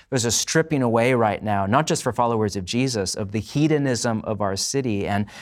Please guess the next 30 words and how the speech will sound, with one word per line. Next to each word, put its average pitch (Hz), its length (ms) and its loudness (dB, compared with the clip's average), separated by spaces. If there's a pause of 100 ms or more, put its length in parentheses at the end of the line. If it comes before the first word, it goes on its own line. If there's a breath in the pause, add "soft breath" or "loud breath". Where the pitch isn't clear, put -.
(180 loud breath)
right 127 180 4
now, 139 240 6
at 127 80 6
an 120 100 4
emotional 135 560 4
level 113 280 2
and 110 100 -2
a 107 40 -2
spiritual 147 520 -2
level, 107 220 -2
we're 110 160 -2
bare 127 540 0
and 113 200 -4
we're 110 140 0
exposed 117 1000 -2
and 110 200 -6
we're 107 220 2 (340 loud breath)
open 139 500 2
to 117 100 -2
whatever 107 540 0
is 95 240 -4
next. - 480 -4 (260 loud breath)
But 123 140 0
more 175 240 4
than 196 160 2
that, 107 240 2
it's 120 160 -2
a 123 80 2
time 135 420 0
of 110 240 -2